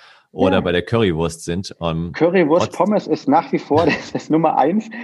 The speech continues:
Speaker 2: Kantinengericht in Deutschland. Äh, da kann, kannst du viel, äh, Salat geben, wie es will. Das ist nur
Speaker 1: Ja, ja,
Speaker 2: Nummer eins
Speaker 1: genau.
Speaker 2: Kantinengericht. Das ist nach wie vor.
Speaker 1: Aber trotzdem, äh, frage ich mich jetzt, okay,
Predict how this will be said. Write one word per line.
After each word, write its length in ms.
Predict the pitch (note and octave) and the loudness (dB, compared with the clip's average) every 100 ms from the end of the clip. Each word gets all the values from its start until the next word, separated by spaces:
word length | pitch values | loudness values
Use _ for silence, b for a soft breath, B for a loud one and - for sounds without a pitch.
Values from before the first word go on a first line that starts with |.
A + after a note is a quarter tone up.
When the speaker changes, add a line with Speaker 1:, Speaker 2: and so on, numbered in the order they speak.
| A3 | -12
Speaker 2:
Kantinengericht 640 | - D3+ E3+ E3 C#3+ C#3+ | -10 -6 -4 0 0 -2
in 80 | C#3+ | -2
Deutschland. 540 | C3+ C#3 - A2 G#2+ A2+ | -4 -4 -6 -8 -6 -4
Äh, 200 | A#2 A2+ | -4 -4
da 80 | A2+ | -6
kann, 200 | A2+ B2+ | -4 -4
kannst 240 | - C#3 C#3 | -4 -6 -6
du 60 | |
viel, 240 | B2+ C#3+ C3 | -2 0 0
äh, 160 | A#2+ | -2
Salat 460 | A#2 A#2 A#2 C3+ - | -2 0 2 0 0
geben, 240 | C3+ B2+ | -2 -4
wie 40 | A#2+ | -10
es 120 | - | -4
will. 120 | C#3 | -4
Das 80 | B2 | -6
ist 80 | A#2+ | -10
nur 100 | B2+ B2 | -8 -2
Speaker 1:
Ja, 60 | |
ja, 60 | F#2 | 2
Speaker 2:
Nummer 120 | F#2 | 2
eins 100 | F#2+ | 2
Speaker 1:
genau. 220 | G2 F2+ | 0 0
Speaker 2:
Kantinengericht. 540 | E2 G2+ B2+ A#2+ A#2 - | 0 0 -2 -2 -6 -8
Das 120 | A#2+ | -8
ist 180 | A#2 - | -8 -10
nach 100 | B2+ - | -12 -12
wie 60 | _ | _
vor. 220 | A2+ A2+ B B B B | -8 -8 B B B B
Speaker 1:
Aber 160 | - A#2 | -2 0
trotzdem, 320 | A2+ C3 D#3+ | 0 -2 -2
äh, 360 | C#3 A2+ A2 B2 | -4 -2 2 2
frage 180 | A#2+ C3+ | 2 0
ich 80 | |
mich 100 | C#3 | 0
jetzt, 140 | D#3 C#3 | -2 -2
okay, 300 | A#2 C3+ | 0 0